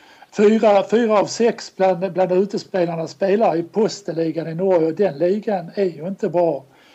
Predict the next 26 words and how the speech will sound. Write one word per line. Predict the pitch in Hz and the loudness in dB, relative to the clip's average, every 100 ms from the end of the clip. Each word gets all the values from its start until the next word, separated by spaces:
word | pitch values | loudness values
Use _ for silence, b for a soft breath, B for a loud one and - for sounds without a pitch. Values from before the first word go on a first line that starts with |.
| b b b b b | b b b b b
Och, | - - - 190 | -10 -10 -8 -2
eh, | 175 175 | 2 2
det | 180 | 4
märker | 180 240 240 208 | 4 4 4 2
man | 196 | 4
nu | 208 190 | 4 6
här | 196 | 4
när | 180 | 2
de | 170 | -2
kommer | 165 180 190 | -4 0 2
ut | 175 180 | 0 -2
och | |
ska | 170 185 | -8 -8
spela | - 180 196 | -6 0 2
internationellt. | 175 165 160 165 180 185 165 160 | 0 -4 -10 -10 -8 -6 -6 -8
De | 185 160 | -10 -6
har | 208 202 | -2 -2
inte | 202 190 | -4 -6
tempot | - 220 185 175 175 | 0 0 0 -4 -4
i | 190 | -4
kroppen, | 220 196 - 170 165 | -2 -2 -4 -10 -8
de | 170 | -4
har | 180 | -2
inte | 196 180 | -2 -2
hårdheten. | 196 202 147 156 151 - 175 | 0 0 0 -4 -8 -10 -12
Och, | 175 175 180 | -8 -8 -10